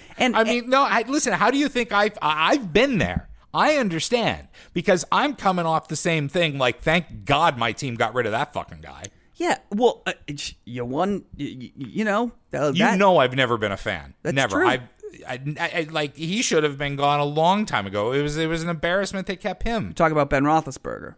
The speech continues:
Speaker 2: Yes.
Speaker 1: Eh, but I think it's even more damning. Personally, uh, where I get annoyed with the organization, and I'm sure this was the agent driving a hard bargain, because ultimately this is, eh,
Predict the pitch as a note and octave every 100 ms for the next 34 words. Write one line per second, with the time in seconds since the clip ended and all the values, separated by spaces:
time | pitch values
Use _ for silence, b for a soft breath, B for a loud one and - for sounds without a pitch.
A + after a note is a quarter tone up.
0 | - C#3+ F#3 C#3+ - - b b b b
1 | b b b - C4 F#3+ C4 B3+ E4 E4
2 | E4+ C#4 B3 A3+ G#3 G#3+ A3+ D#3 E3 C3+
3 | C3+ D3 - - D#3+ D3 - A#3+ A#3+ C#4+
4 | D4+ D#4+ D#4 _ _ - - F3+ G3+ G3
5 | G#3+ C#4+ C4 C4 A3+ G#3+ G3+ F3+ F3 D#3
6 | D#3 C#3 C3 A#2+ C3+ C3+ D#3 F3 F3 -
7 | F3+ F3 G3+ G#3+ F#3+ F#3+ F#3 E3+ D3+ D#3+
8 | F3 G3 F#3 E3+ E3+ D3+ E3 E3 D#3+ C#3
9 | C3 D#3 D3+ C3+ D3 D3+ F3 D#3 E3+ D3+
10 | D3 C3 - b b b b - C2+ C#2+